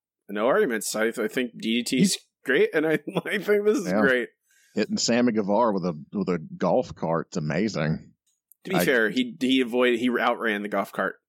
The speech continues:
Speaker 1: Unfortunately,
Speaker 2: Yeah,
Speaker 1: he also
Speaker 2: but then
Speaker 1: got
Speaker 2: he got, he
Speaker 1: one
Speaker 2: got
Speaker 1: winged
Speaker 2: one winged
Speaker 1: angel
Speaker 2: angel
Speaker 1: off
Speaker 2: off
Speaker 1: of
Speaker 2: of a building. It was
Speaker 1: <laughs>
Speaker 2: fucking amazing. <laughs>
Speaker 1: Yeah.
Speaker 2: God, <laughs> wrestling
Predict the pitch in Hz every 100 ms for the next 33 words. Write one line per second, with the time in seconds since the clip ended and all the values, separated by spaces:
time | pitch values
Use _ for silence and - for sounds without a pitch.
0 | _ 120 113 120 110 - 110 107 110 113
1 | 113 110 - 104 104 117 113 110 104 -
2 | _ - 127 131 127 131 113 131 131 110
3 | 101 123 135 110 101 123 87 104 123 -
4 | 107 120 101 110 143 113 - - 339 -
5 | - - - - 117 95 107 - 117 -
6 | - - 123 - - - _ - - -
7 | - 117 117 - _ _ _ _ - 117
8 | 120 _ - 202 185 - 190 - 214 -